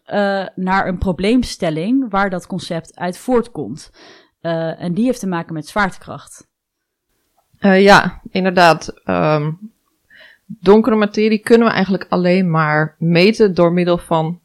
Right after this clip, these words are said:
Speaker 2: zwaartekracht. Want, eh, nou ja, onge-, ongeveer honderd jaar geleden, eh, kwamen sterrenkundigen zoals, eh,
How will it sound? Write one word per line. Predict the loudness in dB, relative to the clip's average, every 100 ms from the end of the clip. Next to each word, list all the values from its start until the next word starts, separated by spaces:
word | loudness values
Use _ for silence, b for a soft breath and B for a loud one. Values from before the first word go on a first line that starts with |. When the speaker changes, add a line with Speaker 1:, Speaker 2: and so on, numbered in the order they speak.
| _
Speaker 2:
zwaartekracht. | -8 2 4 2 -2 -6 -6 -6 -14 -14 -10
Want, | -4 -2 -2 -8 -10 -12 -12 -6
eh, | -6
nou | -6 -8 -12 -8 0
ja, | 2
onge-, | 2 -2 -4 -4
ongeveer | -4 0 2
honderd | 4 6 4 4
jaar | 2 2 0
geleden, | -4 -2 2 2 2 -2 -2 b b b b b -2
eh, | 0 0
kwamen | 4 6 6 2
sterrenkundigen | 0 -2 2 4 4 0 0 -4 -4
zoals, | -4 -4 -4 -6 -4
eh, | -2